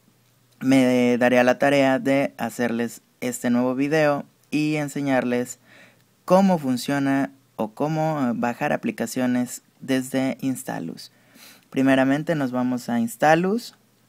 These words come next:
ya lo debieron de haber tenido descargado desde Cydia.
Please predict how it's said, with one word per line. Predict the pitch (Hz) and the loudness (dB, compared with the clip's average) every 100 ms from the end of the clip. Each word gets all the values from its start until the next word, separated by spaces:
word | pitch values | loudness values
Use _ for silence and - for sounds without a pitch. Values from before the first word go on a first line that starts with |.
| _ _ - | _ _ -12
ya | 123 | -6
lo | 120 120 | -4 -2
debieron | 117 117 117 120 | -2 0 0 0
de | 113 107 | -2 -4
haber | - - 107 | -6 -6 -6
tenido | - 113 113 113 | -4 -4 -2 -2
descargado | 110 107 - 120 139 156 160 165 | -6 -8 -8 -4 -2 -2 -4 -6
desde | 110 104 104 | -6 -4 -6
Cydia. | 117 - 170 147 143 | -6 -4 -2 -2 -4